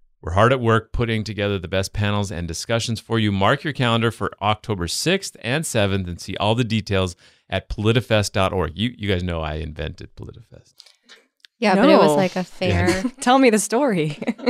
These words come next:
Speaker 2: <laughs> fair for kids and
Speaker 1: Yeah, there was
Speaker 2: everyone to come
Speaker 3: Snakes.
Speaker 2: together and
Speaker 3: There were
Speaker 2: engage.
Speaker 3: snakes.
Speaker 1: Dunk tanks.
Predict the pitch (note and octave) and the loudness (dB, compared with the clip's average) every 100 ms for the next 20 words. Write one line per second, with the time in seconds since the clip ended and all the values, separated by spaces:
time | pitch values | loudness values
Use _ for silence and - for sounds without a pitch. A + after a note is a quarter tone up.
0 | - - - - - A#3+ A3 G#3+ - A3+ | -2 -4 -20 -20 -12 -10 -10 -12 -8 -4
1 | G#3+ G#3+ A3+ G3+ - - G#3 G#3 G#3 - | -2 -2 -4 -8 -6 -4 -2 -4 -6 -6
2 | F#3 G#3+ G3 F#3+ G#3 G#3 G3+ G3+ G3+ - | 0 4 4 2 0 0 0 0 -2 -8
3 | - G3+ G3+ G3+ G#3 G3+ G#3 G3+ G3+ E3+ | -6 -2 0 4 4 4 2 0 0 0
4 | D#3+ F3 G2+ E3 D#3+ - - - A2+ A2 | 2 2 2 2 0 -2 -6 -4 -2 -2
5 | - - G2+ G#2+ - - | -6 -6 -6 -6 -10 -20